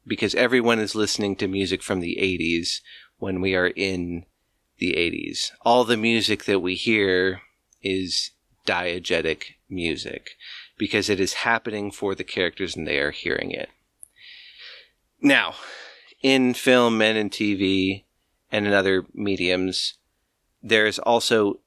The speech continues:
non-diegetic sound and non-diegetic music. That is music that is added later. So, for example, any score in a film, that's not happening. There isn't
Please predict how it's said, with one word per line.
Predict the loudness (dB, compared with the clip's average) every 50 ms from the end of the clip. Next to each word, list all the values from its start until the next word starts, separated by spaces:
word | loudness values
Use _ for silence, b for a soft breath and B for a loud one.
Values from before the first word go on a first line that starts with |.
| _
non-diegetic | -8 -6 -2 0 2 2 2 4 2 2 2 0 -2 -6 -8 -10 -14 _ _ _ -2 0 0 0 0 -2 0 0 0 0 0 -2 -4
sound | -4 -2 0 0 0 -2 -4 -4 -4 -4
and | -4 -2 -2 -2 -2 0
non-diegetic | 0 2 2 2 0 0 -2 -4 -6 -6 -2 -2 -2 -2 -2 -2 -4 -4 -4 -4 -4 -2 -4 -6 -8 -6
music. | -4 -2 -2 -2 -4 -6 -10 -12 -14 -18 -20 _ _ _ _ _ _ _ _ _ b b b b b b b b b _ _ -6
That | -2 0 2 2 0 -2 _ -6
is | -2 0 2 2 2 2 0 -2 -4 -6 -8 -8 _ _ _ _ _ -8
music | -2 2 4 4 4 4 4 2 4 4 2 2 2 -2
that | -2 -2 0
is | 0 -2 -4 -4 -4
added | -4 -2 -2 -2 -2 -4 -6 -8 -12 _ _ _
later. | -12 -6 -2 0 0 0 0 -2 -4 -4
So, | 0 2 2 2
for | 4 2 0
example, | 2 2 0 0 0 0 -2 0
any | 2 2 2
score | 2 2 0 2 4 6 6 8 8 6 6 4
in | 2 0 -2
a | -2
film, | -2 0 4 4 6 6 4 2 0 -4 -6 -8 _ 0
that's | 0 0 0 2 0
not | 0 0 0
happening. | -2 -2 -2 -2 -2 -2 -6 -10 -10 -10 -10 -8 -2
There | 0 0 0
isn't | 0 0 -2 -2 -2 -4 -4 -4